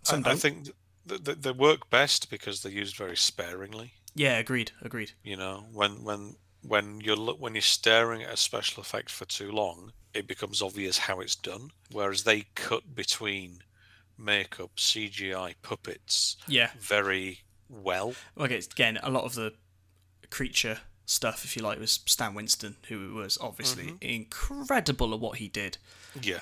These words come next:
Speaker 1: And, well, the whole shop, I'm not just saying Stan Winston, but obviously it was his name to it.
Speaker 2: Mm-hmm.
Speaker 1: And, yeah, the Stan, if I saw the Stan Winston School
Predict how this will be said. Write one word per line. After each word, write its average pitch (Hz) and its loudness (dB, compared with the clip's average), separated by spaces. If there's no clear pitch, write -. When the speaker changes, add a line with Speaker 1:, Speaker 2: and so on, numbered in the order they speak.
Speaker 1:
And, 107 -4
well, 117 0
the 120 -4
whole 135 2
shop, - 4
I'm 120 0
not 120 -4
just - 0
saying 107 -2
Stan 104 0
Winston, 104 -6
but 98 -8
obviously - -2
it - -4
was 127 2
his 120 2
name 104 -4
to - -2
it. - -14
Speaker 2:
Mm-hmm. 101 -10
Speaker 1:
And, 110 -2
yeah, 107 -4
the 117 -6
Stan, 139 2
if - -4
I 160 2
saw 139 4
the 127 -2
Stan 117 2
Winston 110 0
School 98 2